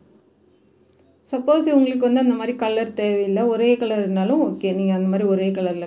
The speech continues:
கூட கொடுத்துட்டு வரலாம். இந்த round கிட்ட வரப்ப தான் கொஞ்சம்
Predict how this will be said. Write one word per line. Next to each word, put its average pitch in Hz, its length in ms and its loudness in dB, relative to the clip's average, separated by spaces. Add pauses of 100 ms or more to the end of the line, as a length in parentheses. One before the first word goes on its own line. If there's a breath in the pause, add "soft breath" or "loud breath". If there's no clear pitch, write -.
கூட 240 160 -2
கொடுத்துட்டு - 320 -8
வரலாம். - 240 -12 (4000)
இந்த 247 180 -2
round 285 340 2
கிட்ட 254 220 2
வரப்ப 208 320 -4
தான் 277 160 -4
கொஞ்சம் 247 520 0